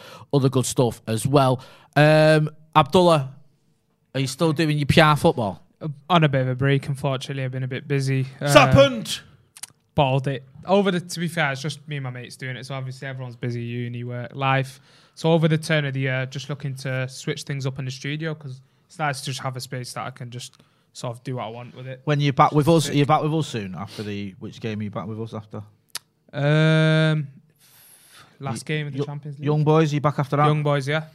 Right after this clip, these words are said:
Speaker 1: Doing a bit of
Speaker 2: Review the next
Speaker 1: analysis.
Speaker 2: day. Analysis,
Speaker 1: Um,
Speaker 2: yeah.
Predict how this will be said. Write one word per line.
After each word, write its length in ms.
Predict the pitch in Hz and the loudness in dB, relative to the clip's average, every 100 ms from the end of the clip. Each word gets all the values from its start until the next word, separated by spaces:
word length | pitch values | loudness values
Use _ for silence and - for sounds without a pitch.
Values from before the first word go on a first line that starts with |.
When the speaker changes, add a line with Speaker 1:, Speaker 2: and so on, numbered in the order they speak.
| - | -6
Speaker 1:
Doing 160 | - 131 | 2 4
a 40 | |
bit 140 | 131 127 | 4 4
of 60 | |
Speaker 2:
Review 80 | 127 | 2
the 60 | 127 | 2
next 40 | |
Speaker 1:
analysis. 560 | 139 139 135 151 143 - | 2 4 2 2 0 -2
Speaker 2:
day. 320 | _ - - | _ -20 -18
Analysis, 440 | 127 139 151 151 | 0 6 8 8
Speaker 1:
Um, 60 | |
Speaker 2:
yeah. 40 | 151 | 6